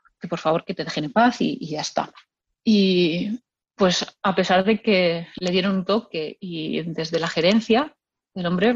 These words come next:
mm, siguió insistiendo, le llaman de recursos humanos, eh, del gobierno regional, que la orquesta depende del gobierno regional,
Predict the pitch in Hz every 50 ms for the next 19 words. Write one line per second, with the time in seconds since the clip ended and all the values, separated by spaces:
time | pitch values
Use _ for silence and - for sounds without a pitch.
0 | 240 - - 160 160 160 - - - 165 165 165 165 175 - 185 - - - 202
1 | 214 220 220 220 233 240 226 - - 175 170 165 170 175 180 180 185 185 180 175
2 | - 190 180 175 190 180 - - 175 185 196 214 226 240 262 269 269 262 - _
3 | _ _ 180 165 160 165 160 156 160 151 - 175 175 175 170 170 175 175 175 185
4 | 180 175 180 - - 170 180 196 220 - - 170 160 151 - 175 - _ 165 160
5 | 156 - 165 165 165 165 165 160 165 165 170 - - 170 - - 165 170 202 247
6 | 262